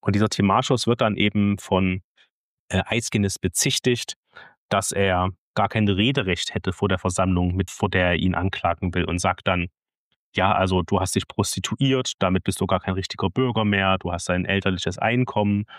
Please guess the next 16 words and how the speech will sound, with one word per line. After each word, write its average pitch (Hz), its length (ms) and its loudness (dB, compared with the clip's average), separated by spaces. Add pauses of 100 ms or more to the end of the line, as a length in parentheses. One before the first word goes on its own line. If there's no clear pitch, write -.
(140)
verschwendet, 98 1040 0
hast - 200 -6
keinen 95 160 -2
vernünftigen 107 420 0
Militärdienst 107 760 0
geleistet 92 640 -2
und 92 140 -2
überhaupt 98 420 0 (460)
bist - 280 -2
moralisch 101 520 2
völlig 123 280 0
verkommen, 101 400 0
dass 92 140 0
du 113 100 -2
deine 92 380 0 (400)
Bürgerrechte 90 720 0